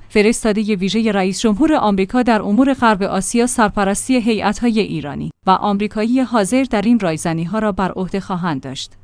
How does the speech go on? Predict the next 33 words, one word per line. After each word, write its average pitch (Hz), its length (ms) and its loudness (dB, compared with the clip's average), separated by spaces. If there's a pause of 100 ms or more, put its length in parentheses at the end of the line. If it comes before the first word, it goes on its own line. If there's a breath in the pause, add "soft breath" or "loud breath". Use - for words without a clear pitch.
(280)
طبق 302 260 0
گزارش 220 460 -2
رویترز، 208 720 -4 (160)
ایران 294 300 6
در 277 160 6
حالی 226 320 0
محتاطانه 208 600 -2
به 190 100 -2
این 180 200 0
مذاکرات 160 600 -4
نزدیک 175 440 -4
می‌شود 156 460 -6
که 220 120 -4
تردیدهایی 240 680 0
درباره 240 540 2
توافق 208 600 -2
با 190 100 0
کشوری 180 480 -4
وجود 190 320 -2
دارد 156 400 -6
که 202 120 -2
پیشتر 233 460 -2
در 247 200 2
سال 262 320 2
دو 214 160 2
هزار 214 300 -2
و 214 40 -2
هجده 190 360 -2 (100)
به 220 80 -2
رغم 214 220 2
اجرای 208 500 -2
تعهدات 190 600 -2
خود، - 260 -10